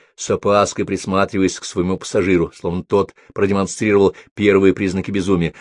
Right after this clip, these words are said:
«Все в порядке?» «Да». «Вы хотите, чтобы я поехал?» «В аэропорт», — ответил Томас. «Наконец». «Я сама этим займусь», — сказала Чума. Они проследили за синим микроавтобусом до вокзала,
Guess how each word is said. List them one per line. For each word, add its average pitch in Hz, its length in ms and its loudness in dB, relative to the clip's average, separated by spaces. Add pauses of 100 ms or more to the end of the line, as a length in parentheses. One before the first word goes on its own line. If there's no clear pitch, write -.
«Все 123 220 4
в - 40 2
порядке?» 120 440 2 (280)
«Да». 98 240 0 (600)
«Вы 87 320 0
хотите, 90 340 -6
чтобы 87 180 -8
я 95 220 2 (120)
поехал?» 107 500 2 (800)
«В 107 140 -4
аэропорт», — 120 720 2
ответил 82 340 -8
Томас. 80 400 -6 (540)
«Наконец». - 600 -12 (1160)
«Я 151 240 4
сама 160 420 4
этим 98 380 2
займусь», — 98 600 2 (840)
сказала 92 440 0
Чума. 90 340 -2 (720)
Они 104 240 -4
проследили 127 540 2
за 120 160 6
синим 127 340 0
микроавтобусом 117 840 2
до 104 100 0
вокзала, 90 480 4